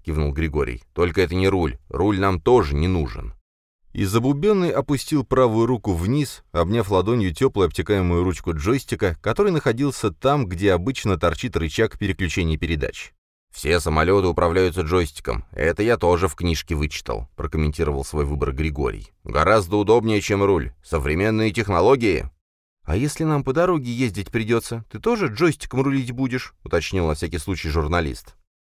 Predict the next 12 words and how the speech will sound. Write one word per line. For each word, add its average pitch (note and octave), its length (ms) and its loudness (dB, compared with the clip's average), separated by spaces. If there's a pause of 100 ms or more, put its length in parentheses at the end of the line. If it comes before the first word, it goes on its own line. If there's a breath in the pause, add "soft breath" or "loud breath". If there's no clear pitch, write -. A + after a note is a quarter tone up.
(380)
«Ага, D#2 680 2
все - 300 0
тракторы G2+ 460 2
управляются G2 560 4
джойстиком», D#2+ 720 0
гнул E2 280 0
своё D2+ 260 0
Григорий. C#2+ 600 -4 (480)
«Ну D#3+ 140 2
ладно», D#2 500 0
согласился D#2+ 560 -2
Антон. C#2+ 340 -4